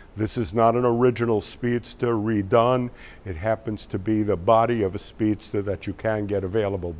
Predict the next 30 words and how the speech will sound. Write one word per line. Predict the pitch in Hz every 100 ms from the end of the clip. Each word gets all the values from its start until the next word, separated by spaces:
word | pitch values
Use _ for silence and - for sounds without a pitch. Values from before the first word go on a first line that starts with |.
| 87
But | 151 98 - - - - - 95
again, | 92 123 135 104 73 - - - -
you're | 101
looking | 104 123 123 113
at | 113 110 117
American | 101 104 127 151 156 139 117 117 104 - - - -
iron. | 127 113 107 107 120 170 - - - - -
You're | - 95
looking | 113 - 110 -
at | 107 101 95
modern | 92 101 135 151 147
day | 139 131
running | 120 120 117 104
gear. | 95 98 95 101 104 - - - -
The | 110
color, | - 127 135 147 170 170 -
of | 120 117
course, | - 123 123 -
is | 113 85
gorgeous. | - 110 104 98 117 127 - - - - -
My | 98 107 127 143
personal | 156 - 147 143 - 127 117
favorite, | - 139 139 131 110 131 -
because | 117 104 - 110 101
I | 113 113
am | 110 107
an |
Auburn | 104 110 117 107 117 117
Speedster | - - 143 139 - 110
person, | - 107 98 - 120